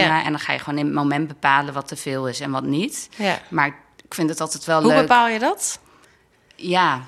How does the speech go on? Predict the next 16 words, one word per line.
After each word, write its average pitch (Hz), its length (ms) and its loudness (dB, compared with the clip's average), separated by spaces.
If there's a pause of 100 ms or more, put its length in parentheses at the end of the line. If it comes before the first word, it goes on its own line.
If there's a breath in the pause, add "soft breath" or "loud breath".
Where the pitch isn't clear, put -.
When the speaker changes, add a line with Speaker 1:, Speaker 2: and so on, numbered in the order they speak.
(340)
Speaker 2:
door 165 220 -2
te 160 100 -10
kijken 190 460 0
en 185 100 -2
te 170 100 -10
proberen. 202 720 -2
En 165 180 -2
ook 175 220 -2
wel, 175 480 0
eh, 165 380 -2 (380 soft breath)
ik 175 160 -4
vind 180 240 -4
het 165 140 -8
wel 170 260 2
leuk, 170 500 -2 (300 soft breath)
ehm, 156 840 -6